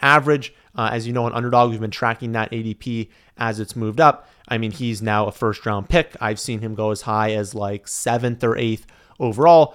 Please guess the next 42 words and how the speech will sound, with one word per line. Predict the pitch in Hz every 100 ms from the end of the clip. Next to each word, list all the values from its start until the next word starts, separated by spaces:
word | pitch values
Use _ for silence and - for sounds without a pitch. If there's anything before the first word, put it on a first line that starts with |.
| - -
uh, | 113
and | 113
that's | 147 147
on | - 127 104 - _
Underdog, | - 180 117 -
a | -
best | 143 -
ball | 120
format | - 113 110 107
where | 101
running | 107 120
backs | 107 104 -
are |
kind | 107 110
of | 101
pushed | 113 -
back | - 104 104 _ _ _ -
at | 104 -
times, | 117 151 135
as | 101
you'll | 101
see | - 107
with | 104
the |
value | 107 101 95
we |
talk | 107 104
about | 110 101 - _ -
in | 107
a |
second | - 120 107 101
there. | 135 196 - _ -
Um, | 127 110 98 - _ _ _ _ _ _ _ -
but | 143 156
yeah, | 143 131
in, | 117 139
in | 127 107
redraft | 151 131 104 -
leagues, | 107 104 101
like, | 101
sixteenth | - - 180 - 190 180 135
overall | 139 104 120 123 104